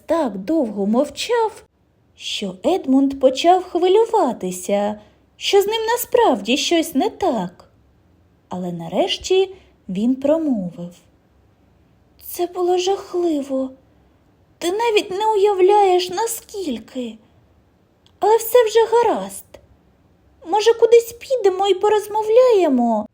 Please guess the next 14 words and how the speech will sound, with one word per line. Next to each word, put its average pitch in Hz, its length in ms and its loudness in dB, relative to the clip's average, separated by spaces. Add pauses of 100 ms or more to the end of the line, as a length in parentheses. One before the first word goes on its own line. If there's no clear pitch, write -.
(300)
Я 339 300 0
би 415 140 4
ще 440 220 2
не 440 120 -4
хотів 440 560 0
зустрічатись 370 1120 -2
з - 40 -10
іншими». 233 920 -4 (720)
«Так, 370 420 2
звісно, 247 880 -4 (440)
куди 453 200 4
завгодно», 403 1080 2 (720)
погодився 190 760 -4
Едмунд. 180 480 -6